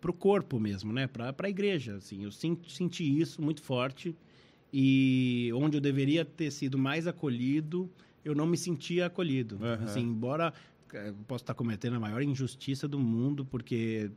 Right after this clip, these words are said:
Speaker 1: po-, eu acho, e aí eu, e aí eu volto a dizer que eu, que eu, do lance da felicidade e tal, eu acho que é como a gente encara as coisas, né?
Speaker 2: Sim.
Speaker 1: Na realidade, eu acho que o segredo mesmo é de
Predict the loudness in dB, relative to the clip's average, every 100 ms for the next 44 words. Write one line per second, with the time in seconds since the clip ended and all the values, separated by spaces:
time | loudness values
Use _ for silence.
0 | -10 -8 -6 -8 -18 -20 -20 -6 -2 0
1 | -2 -10 -20 -8 0 4 6 6 4 4
2 | 4 4 4 2 2 -2 0 -2 0 -2
3 | -2 -4 -2 -2 -4 -8 -4 0 2 0
4 | -2 -2 -4 -4 -4 -4 -2 -2 -4 -4
5 | -2 0 0 -2 -4 -6 -2 -2 0 0
6 | -2 -4 -6 -4 -6 -4 -2 0 -2 -6
7 | -8 -10 -16 -6 -2 0 2 2 0 0
8 | -6 -14 -20 -6 -2 0 0 -2 0 2
9 | 4 6 6 8 10 10 6 -2 -4 -12
10 | -20 -16 -4 -2 -2 -4 -6